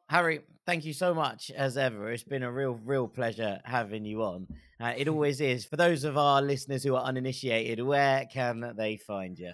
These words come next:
Speaker 2: Yeah, well, I've got a little bit of thing to say as well, is actually, I'm sure you guys would be happy for me to say this.
Speaker 1: Please.
Speaker 2: Uh, I'm actually currently working with one of your avid Ranks listeners, uh, in the U S. Yeah, he got in touch and, uh, wanted my help in terms of mentoring and analysis of his games. Got a thirteen-year-old lad,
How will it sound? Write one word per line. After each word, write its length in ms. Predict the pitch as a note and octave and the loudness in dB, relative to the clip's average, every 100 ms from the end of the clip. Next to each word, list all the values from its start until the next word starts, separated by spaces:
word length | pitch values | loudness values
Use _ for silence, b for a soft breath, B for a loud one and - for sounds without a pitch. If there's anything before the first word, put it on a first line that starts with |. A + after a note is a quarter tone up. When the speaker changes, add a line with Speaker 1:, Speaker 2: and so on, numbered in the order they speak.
| - | -2
Speaker 2:
Yeah, 280 | D3+ G#3 G#3 | 6 8 8
well, 140 | C#3 E3 | 8 6
I've 80 | D#3 | 8
got 100 | E3 | 8
a 40 | |
little 160 | G3+ G3+ | 8 6
bit 120 | D3+ | 6
of 60 | |
thing 140 | D#3 C#3+ | 6 4
to 60 | - | 6
say 160 | D3 | 6
as 100 | C3 | 6
well, 180 | C3+ C3+ | 4 4
is 180 | C3+ C3 | 4 2
actually, 380 | C3 - C3+ D#3 | 0 0 0 2
I'm 80 | C3+ | 0
sure 200 | - C#3+ | 4 6
you 140 | C#3 C#3 | 6 8
guys 220 | C3+ - | 6 4
would 40 | |
be 100 | C#3+ | -2
happy 380 | B2+ C3 - C3+ | 0 2 2 0
for 120 | - | 0
me 100 | C#3 B2 | -2 0
to 80 | |
say 240 | C3 B2+ A#2+ | 2 4 4
this. 280 | C3 C#3+ B2+ | 2 2 4
Speaker 1:
Please. 100 | C#3 | 6
Speaker 2:
Uh, 180 | C3 B2+ | 6 6
I'm 120 | C#3 | 6
actually 220 | D#3 C#3 | 6 4
currently 280 | - D3+ C#3 | 4 4 6
working 640 | C3 D3+ D3+ D3 C#3+ F3+ - B B B | 8 10 8 6 4 2 -2 B B B
with 300 | C#3+ C#3 - | 6 6 4
one 240 | B2+ C#3+ C#3 | 4 6 6
of 140 | B2 | 6
your 420 | C3 C#3 C3 C3+ C#3+ | 8 10 10 8 6
avid 280 | C#3+ C#3 | 6 6
Ranks 320 | C3 D3 D3 C#3+ | 6 6 4 0
listeners, 480 | C3 - D3 D3+ - | 2 6 6 6 4
uh, 220 | C#3+ C3 C3+ | 4 6 6
in 160 | C#3+ C#3 | 6 8
the 100 | D3 | 10
U 180 | D#3 | 10
S. 420 | F3 - - - - | 10 6 2 0 2
Yeah, 180 | C#3 D3 | 8 8
he 80 | C3 | 8
got 140 | B2+ | 6
in 120 | C#3 B2+ | 6 6
touch 420 | C3+ D3 - - | 6 4 4 0
and, 180 | B2+ B2+ | 4 6
uh, 140 | B2+ | 6
wanted 460 | B2 C3 B2 C3+ C3 | 8 4 6 2 6
my 220 | B2+ B2+ | 8 8
help 400 | B2+ C3 C#3 - | 8 6 4 0
in 120 | C#3 C3 | -2 4
terms 260 | C3+ B2 | 4 4
of 120 | C3 | 2
mentoring 520 | B2 C3 C3 - C3+ B2+ | 6 6 6 4 4 6
and 80 | |
analysis 380 | B2+ C3 B2+ B2+ | 6 6 4 2
of 60 | B2 | 2
his 120 | B2 | 2
games. 420 | - C#3 D#3+ C#3 | 6 6 4 0
Got 180 | - - | 0 0
a 40 | |
thirteen-year-old 640 | - C#3 B2+ C#3 B2+ C3 B2+ | 6 6 6 6 8 6 6
lad, 280 | C3+ D3 | 6 4